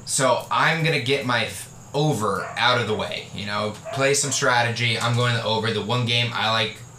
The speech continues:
the over more than anything is the Raiders versus the Chiefs. I feel like this is gonna be a shootout.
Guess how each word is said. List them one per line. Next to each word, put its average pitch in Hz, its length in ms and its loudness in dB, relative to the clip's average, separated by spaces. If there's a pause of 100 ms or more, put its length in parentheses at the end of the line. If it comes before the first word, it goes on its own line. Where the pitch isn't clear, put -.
the - 100 -4
over 113 300 0
more 110 160 2
than 104 160 0
anything 127 500 -2
is 107 320 -4
the 98 100 -4
Raiders 104 520 0
versus 107 260 -2
the 101 80 -8
Chiefs. 123 640 -2 (160)
I 110 120 -2
feel 123 180 0
like 113 180 -2
this 117 260 0
is 104 60 -4
gonna 110 180 0
be 101 200 -2
a - 20 -4
shootout. 143 680 0